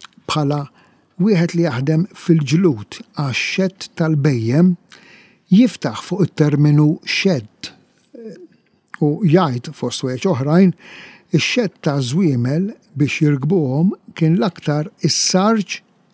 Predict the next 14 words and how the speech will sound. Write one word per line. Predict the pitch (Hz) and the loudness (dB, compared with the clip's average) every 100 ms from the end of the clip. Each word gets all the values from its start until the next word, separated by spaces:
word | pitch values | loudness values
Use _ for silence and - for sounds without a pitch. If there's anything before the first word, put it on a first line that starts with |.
| _ | _
u | 196 | 0
l-istaffa. | 190 160 - 135 - - - _ _ _ _ - - - - | 2 0 -2 -4 -6 -12 -12 _ _ _ _ -20 -20 -10 -2
Iżda | 156 180 | 2 4
meta | 214 226 208 | 4 4 4
niġu | 185 160 160 | 4 4 -2
għal | 151 147 | -2 -4
bejjem | 170 165 160 151 | -2 -2 0 2
li | 151 | 2
jiġbdu | 151 151 123 143 139 | 4 2 0 0 0
l-karrettun | - 135 127 117 - 180 143 139 | 0 -4 -4 -6 -2 0 2 0
u | 123 | -2
l-kalessi | - 123 151 135 - 113 113 | -6 -2 0 0 -4 -6 -8
u | 113 | -8
karozzelli, | 135 175 - - 143 175 226 | -4 -2 -2 -2 0 0 0